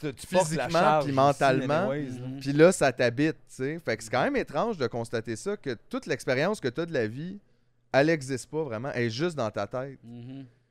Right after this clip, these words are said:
Speaker 2: Puis c'est pas que toutes ces choses-là sont fausses, mais sont comme pas vraies non plus, puis on dirait que ça remet comme en perspective un peu que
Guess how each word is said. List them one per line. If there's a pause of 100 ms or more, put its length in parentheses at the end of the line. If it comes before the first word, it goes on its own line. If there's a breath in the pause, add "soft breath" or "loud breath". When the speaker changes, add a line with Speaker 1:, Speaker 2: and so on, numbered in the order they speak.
Speaker 2:
Puis
c'est
pas
que
toutes
ces
choses-là
sont
fausses,
mais
sont
comme
pas
vraies
non
plus,
puis
on
dirait
que
ça
remet
comme
en
perspective
un
peu
que